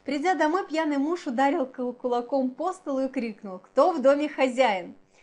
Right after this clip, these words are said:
Жена в ответ запустила в него скалкой. Почесав сильно ушибленное место, муж сказал:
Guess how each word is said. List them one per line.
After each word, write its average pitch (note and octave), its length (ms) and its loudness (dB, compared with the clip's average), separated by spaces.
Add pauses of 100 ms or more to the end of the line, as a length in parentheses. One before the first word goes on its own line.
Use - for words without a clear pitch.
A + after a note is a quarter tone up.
(140)
Жена D#4+ 400 -4
в A3+ 100 -8
ответ B3+ 320 -8
запустила B3 600 -8
в A3 40 -8
него G3+ 200 -10
скалкой. E3+ 560 -14 (580)
Почесав C#4 480 -2
сильно C4+ 380 0
ушибленное B3 580 -4
место, C#4 380 -6
муж B3 180 -8
сказал: G#3 540 -8